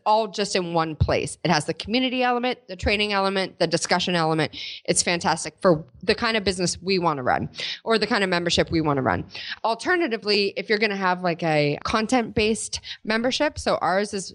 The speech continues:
more heavily discussion-based, i e we're not creating a new course every single month on a certain editorial deadline. If you wanna run that kind of membership, you could use something like ClickFunnels. I'm not sure. I mean, I've never run that kind of membership,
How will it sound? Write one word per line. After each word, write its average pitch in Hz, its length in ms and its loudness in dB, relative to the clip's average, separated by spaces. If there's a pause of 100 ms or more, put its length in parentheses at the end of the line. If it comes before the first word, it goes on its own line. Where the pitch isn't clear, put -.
more 190 320 0
heavily 180 380 2
discussion-based, 226 1000 0 (360)
i 185 200 2
e 180 160 2
we're 165 120 -2
not 156 340 0
creating 165 480 2
a 127 60 -6
new 156 220 4
course 151 500 0
every 160 160 0
single 156 260 0
month 147 360 0
on 156 180 2
a 143 140 -4
certain 127 380 2
editorial 147 540 0
deadline. 208 480 -2 (300)
If 190 160 -2
you 208 140 2
wanna 233 360 0
run 185 180 -2
that 165 180 -2
kind 175 160 2
of 165 80 0
membership, 156 520 0 (400)
you 208 100 4
could 170 180 -4
use 208 160 0
something 226 300 -2
like 214 180 0
ClickFunnels. 214 720 -2 (340)
I'm 190 120 2
not 190 180 4
sure. 185 600 0
I 185 100 4
mean, 175 180 0
I've 160 140 0
never 156 260 0
run 156 200 0
that 175 180 0
kind 196 140 -2
of 202 60 -2
membership, 220 420 0